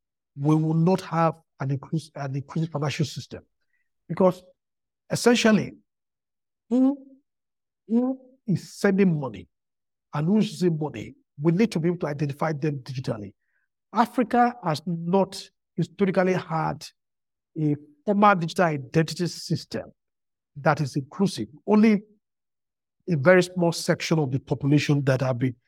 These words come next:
historically included in terms of formal digital identity. So it's one of the key problems that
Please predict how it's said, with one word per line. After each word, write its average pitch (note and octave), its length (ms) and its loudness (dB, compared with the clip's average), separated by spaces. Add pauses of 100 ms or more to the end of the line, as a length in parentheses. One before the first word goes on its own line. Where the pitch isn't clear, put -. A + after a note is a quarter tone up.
(180)
historically E3 600 2
included D3 640 0
in D3 220 -12
terms D#3+ 160 0
of C#3+ 120 0 (540)
formal E3 240 2
digital D3+ 300 2
identity. C#3 460 -2
So E3+ 260 -2 (320)
it's - 460 -6
one D#3+ 360 2
of A#3 120 4
the D#3+ 100 4
key D#3 300 0
problems D#3+ 600 0
that - 300 -6